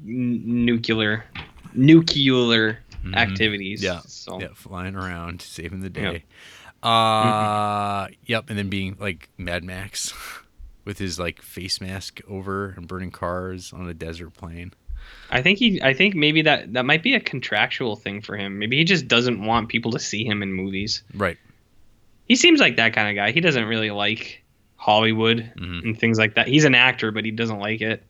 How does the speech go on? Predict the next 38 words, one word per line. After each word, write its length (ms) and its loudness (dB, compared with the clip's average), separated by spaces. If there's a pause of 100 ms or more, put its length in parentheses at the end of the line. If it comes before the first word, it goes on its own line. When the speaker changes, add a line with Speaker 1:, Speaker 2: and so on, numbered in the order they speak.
(380)
Speaker 1:
So 80 0
you 80 6
Speaker 2:
Mm-hmm. 60 8
Speaker 1:
ever 100 6
seen 160 2
that 160 6
interview 340 4
with 160 2
him 160 2
where 120 2
he's 200 0
just 240 -2
eating 280 0
gummy 260 0
bears 280 4
the 80 0
whole 160 4
time? 360 0
Speaker 2:
<laughs> 60 -12
No. 260 -6 (320)
Speaker 1:
Or, 80 4
like, 140 4
a, 80 4 (120)
a 80 2
jar 280 8
of 80 0
can-, 260 4 (260)
it's 140 2
for 160 6
The 140 8
Revenant, 560 4 (240)
and 280 2
Leo 300 8
is, 120 8
like, 160 4
answering 400 0
the 80 0
questions, 680 -2